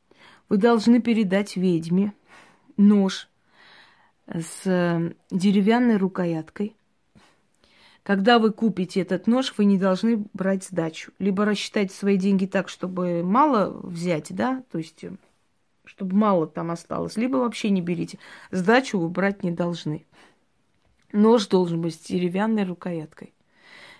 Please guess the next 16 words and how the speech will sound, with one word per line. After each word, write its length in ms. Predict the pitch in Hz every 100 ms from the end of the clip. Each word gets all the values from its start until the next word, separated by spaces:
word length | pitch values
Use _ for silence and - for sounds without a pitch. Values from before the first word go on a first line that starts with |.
| _
Это 240 | 180 233
раз. 320 | 185 151 - _ _
<clears throat> 60 | - 302 226 185 _ _ _ _ _ _ - _
Второй 340 | _ 214 214 214
момент. 460 | 185 175 165 165 _ _ _ _ _ _ _ _ _ _ _ _ _ _ _
Э, 320 | 190 170 165
вы 180 | 185 233
должны 360 | 220 226 220 214
передать 640 | 214 202 190 254 262 - _ -
какое-то 540 | 185 226 226 208 202
золотое 480 | 185 190 185 202 196
колечко. 600 | 190 180 175 160 - - _ _
Не 260 | 233 208 240
сломленное, 1600 | - 220 220 208 196 190 - - - 190 190 185 185 185 175
не 180 | 175 196
старое, 720 | 196 - 185 190 180 175 214